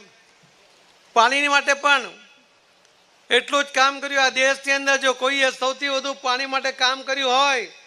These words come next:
તો એ વ્યક્તિ છે માનનીય પ્રધાનમંત્રી શ્રી નરેન્દ્ર મોદી સાહેબ.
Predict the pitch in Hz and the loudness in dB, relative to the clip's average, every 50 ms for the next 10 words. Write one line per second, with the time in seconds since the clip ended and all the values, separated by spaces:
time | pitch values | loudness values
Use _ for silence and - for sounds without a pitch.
0 | _ _ _ _ _ _ _ _ _ _ _ _ _ _ _ _ 202 208 233 247 | _ _ _ _ _ _ _ _ _ _ _ _ _ _ _ _ 2 4 4 4
1 | 247 240 220 220 220 - 233 240 233 185 240 240 240 226 214 214 226 233 233 220 | 4 4 2 0 0 0 -6 -6 -2 0 0 0 2 2 0 0 0 0 -2 -2
2 | 220 208 185 208 220 226 226 226 226 214 - 226 220 214 - 220 214 208 196 202 | -4 0 2 2 2 2 0 -4 -6 -4 -4 -6 -6 -4 -4 -4 -4 -2 -2 -2
3 | 202 214 220 220 214 214 208 196 202 202 190 208 185 190 180 156 143 | 0 0 -2 -2 -2 -4 -4 -4 -6 -6 -6 -8 -6 -6 -8 -8 -8